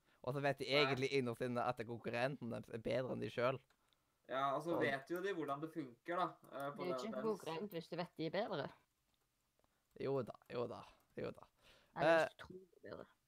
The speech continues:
Speaker 1: og
Speaker 2: Det er
Speaker 1: så
Speaker 2: jo
Speaker 1: videre så
Speaker 2: konkurrent.
Speaker 1: har jeg begynt på en, eh, ny serie. Og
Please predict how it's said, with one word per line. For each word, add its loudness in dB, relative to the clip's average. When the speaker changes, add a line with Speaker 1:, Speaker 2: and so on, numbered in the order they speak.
Speaker 1:
og 6
Speaker 2:
Det 2
er 0
Speaker 1:
så 6
Speaker 2:
jo 2
Speaker 1:
videre 4
så 0
Speaker 2:
konkurrent. 0
Speaker 1:
har 2
jeg 2
begynt -6
på 0
en, 2
eh, -2
ny -2
serie. -2
Og 6